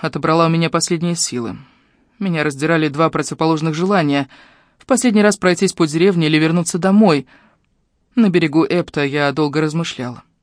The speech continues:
Теперь, когда всё приведено в порядок, что я должна сделать? Я приняла решение. Мысль о том, чтобы использовать ружьё Жака, я отмела сразу.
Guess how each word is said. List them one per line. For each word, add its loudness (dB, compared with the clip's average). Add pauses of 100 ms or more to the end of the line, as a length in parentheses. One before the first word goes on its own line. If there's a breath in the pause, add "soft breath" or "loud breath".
(680)
Теперь, -4
когда -2
всё -2
приведено -2
в -12
порядок, -2
что -4
я -4
должна -10
сделать? -16 (720)
Я 2
приняла 4
решение. -2 (580 loud breath)
Мысль 4
о 2
том, 2
чтобы 2
использовать 2
ружьё 2
Жака, 0
я 2
отмела 2
сразу. 0